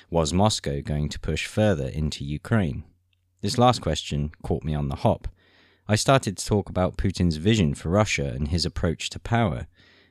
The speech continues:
but this was clearly not what the questioner had in mind. No, I mean,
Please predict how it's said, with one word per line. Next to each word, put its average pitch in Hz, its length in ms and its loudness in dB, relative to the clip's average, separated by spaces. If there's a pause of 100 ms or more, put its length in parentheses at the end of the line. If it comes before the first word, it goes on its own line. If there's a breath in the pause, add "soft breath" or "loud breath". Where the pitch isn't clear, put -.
(120)
but 104 80 -2
this - 160 4
was 120 140 0
clearly 92 340 2
not 98 460 2
what 85 240 -4
the - 80 -8
questioner 76 580 -2 (120)
had 65 280 -8
in 78 160 -2
mind. 80 440 -2 (840)
No, 98 300 4 (440 soft breath)
I 95 80 4
mean, 98 380 6